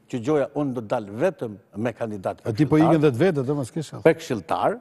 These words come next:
Speaker 1: dhe në dy mijë e njëzet e pesën do të dal me pesën në zgjedhje. Këtu jemi, mbaj vath në vesh, do ta shohim, a do të dalë, s'do të dalë. Demokratët duhet ta kenë qartë që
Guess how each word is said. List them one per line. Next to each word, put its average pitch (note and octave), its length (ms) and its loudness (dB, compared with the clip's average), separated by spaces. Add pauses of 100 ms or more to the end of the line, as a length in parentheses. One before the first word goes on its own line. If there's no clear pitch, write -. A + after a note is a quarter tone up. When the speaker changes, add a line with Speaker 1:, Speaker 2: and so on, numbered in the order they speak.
(380)
Speaker 1:
dhe D#3 160 4
në F3 160 0
dy F3 160 0
mijë G3 240 4
e C#3 160 4
njëzet A#2+ 240 -4
e G2 80 0
pesën G#2 480 -4 (320)
do F#3 80 0
të C3 160 -4
dal B2+ 240 -6
me C#3+ 160 -6
pesën - 460 -6 (100)
në F2+ 160 -12
zgjedhje. F2 380 -12
Këtu G#3+ 180 2
jemi, F3 300 -2 (180)
mbaj E3+ 240 2 (540)
vath B2+ 180 0
në G#2+ 100 -4
vesh, F3+ 220 -2
do B2+ 160 -4
ta G#2+ 120 -4
shohim, G#2+ 280 -4
a C3+ 80 0
do C3+ 80 -4
të A2 80 -6
dalë, G#2 240 -2
s'do G2+ 160 -10
të F2+ 80 -8
dalë. F#2+ 100 -6 (200)
Demokratët C#3+ 560 -2
duhet D3+ 120 -6
ta D3 100 -4
kenë D3+ 280 -4
qartë - 580 -2 (960)
që D#3 160 4